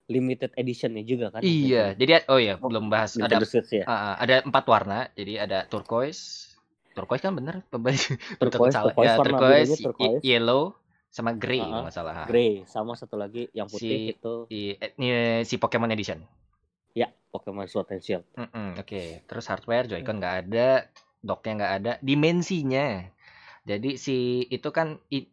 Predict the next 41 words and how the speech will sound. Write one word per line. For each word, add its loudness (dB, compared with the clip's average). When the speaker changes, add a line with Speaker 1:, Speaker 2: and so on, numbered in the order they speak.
Speaker 2:
si -10
tabletnya 0
tuh -6
ukur-, -8
tabletnya 2
doang 4
yang -2
nggak -6
pakai -2
Joy-Con -4
ya, -10
enam -2
koma 2
dua 0
inci. -10
Nah, -6
Speaker 1:
Mm-mm. -2
Speaker 2:
si -4
Nintendo -6
Switch -4
Lite 0
lima -8
koma -8
lima -10
inci. -10
Speaker 1:
Ya. -4
Lebih -2
Speaker 2:
Hmm, 0
Speaker 1:
kecil 2
dari 0
handphone 2
Speaker 2:
lebih 4
Speaker 1:
gue. 2
Speaker 2:
kecil. -2
Dan -4
bezelnya 2
lumayan 0
ya, -6
atas -4
bawahnya 0
ya. -8